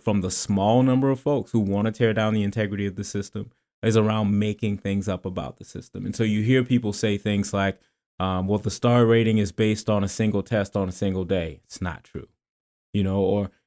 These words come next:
you know, "This is a function only of students who were nervous when they took the assessment."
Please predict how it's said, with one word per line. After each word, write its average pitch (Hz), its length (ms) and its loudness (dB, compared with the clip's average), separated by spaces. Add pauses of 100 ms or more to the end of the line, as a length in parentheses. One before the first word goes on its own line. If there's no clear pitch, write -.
you 113 80 2
know, 107 140 2
"This 120 240 2
is 113 100 2
a 117 80 4
function 120 420 4
only 120 340 6
of 110 180 4
students 123 400 6
who 127 80 4
were 110 120 4
nervous 113 520 4
when 107 160 2
they 104 120 2
took 113 260 0
the 101 120 0
assessment." 98 600 -2